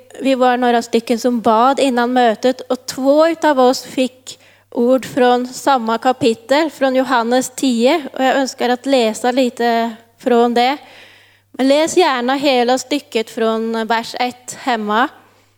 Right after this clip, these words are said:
Jag läser från vers fjorton. "Jag är den gode herden, och jag känner mina får,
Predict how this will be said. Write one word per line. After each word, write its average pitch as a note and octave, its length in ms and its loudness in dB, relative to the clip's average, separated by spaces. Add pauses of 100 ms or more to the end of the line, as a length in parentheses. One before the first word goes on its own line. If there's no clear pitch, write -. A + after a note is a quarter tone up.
(140)
Jag B3 180 -2
läser B3+ 340 0
från C4 240 0
vers A#3+ 320 -2
fjorton. C#4 840 0 (1000)
"Jag D4+ 480 2 (100)
är C4 260 2
den D4 180 0
gode C4+ 340 4
herden, A3 720 0 (200)
och B3 160 0
jag C4+ 140 -2
känner D4+ 520 -2
mina C4+ 440 2
får, C4 460 4